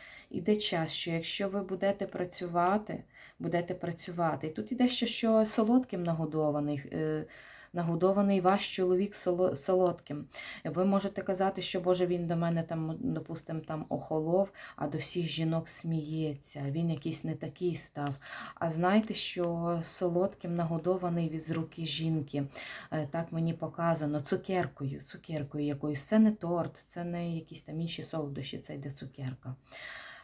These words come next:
Ем, знайте, що таке не можна дозволяти, щоб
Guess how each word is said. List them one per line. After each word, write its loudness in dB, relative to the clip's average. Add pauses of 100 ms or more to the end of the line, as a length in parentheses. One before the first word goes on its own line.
(340)
Ем, -4 (480)
знайте, 0
що -4
таке -6 (1200)
не 0
можна 2
дозволяти, -6
щоб -14